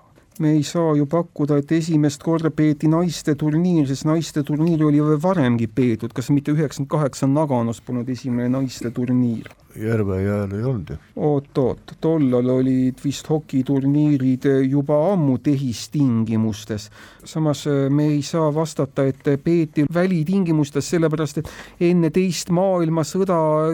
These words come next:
Speaker 1: kõik, äh, olümpiamängude hokiturniirid peeti, äh, vist looduslikes tingimustes.
Speaker 2: Ma ei tea, aga peaks uurima.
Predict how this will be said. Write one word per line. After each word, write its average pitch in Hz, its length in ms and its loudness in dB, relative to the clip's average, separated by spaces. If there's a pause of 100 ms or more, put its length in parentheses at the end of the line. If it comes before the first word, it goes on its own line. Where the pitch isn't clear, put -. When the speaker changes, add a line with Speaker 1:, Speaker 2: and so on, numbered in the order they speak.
(160)
Speaker 1:
kõik, 202 320 -6
äh, 147 240 2
olümpiamängude 147 800 0
hokiturniirid 143 960 0
peeti, 139 480 0
äh, 131 800 -2
vist 135 220 -6
looduslikes 120 720 0
tingimustes. 107 840 -4 (100)
Speaker 2:
Ma 87 160 -10
ei - 0 -
tea, 76 160 -10 (240)
aga 90 300 -2 (240)
peaks 98 180 -6
uurima. 85 400 -2